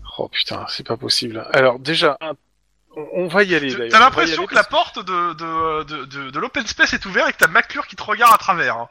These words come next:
Speaker 1: Oui. <laughs> Non, c'est <laughs> je, je sens que je, je vais me jeter par la fenêtre en fait. <laughs> Ça, ça va être plus simple. Bon, je descends, je le prends par le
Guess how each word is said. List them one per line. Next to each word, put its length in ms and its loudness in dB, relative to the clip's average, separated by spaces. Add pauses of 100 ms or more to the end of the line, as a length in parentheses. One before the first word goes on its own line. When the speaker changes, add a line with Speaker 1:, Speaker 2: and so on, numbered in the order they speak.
(400)
Speaker 1:
Oui. 140 -8 (220)
<laughs> 100 -6
Non, 140 4
c'est 340 -4 (760)
<laughs> 100 -4 (1800)
je, 400 0 (240)
je 240 0
sens 260 -4
que 180 -6
je, 100 -10 (240)
je 140 -4
vais 60 -2
me 40 -10
jeter 340 -4
par 160 0
la 100 2
fenêtre 400 -4
en 40 -14
fait. 300 0
<laughs> 60 -18
Ça, 340 0
ça 200 -4
va 60 6
être 200 -2
plus 220 -18
simple. 380 -4 (1080)
Bon, 180 2
je 160 2
descends, 380 -2
je 120 -4
le 60 -6
prends 160 -6
par 140 4
le 40 -4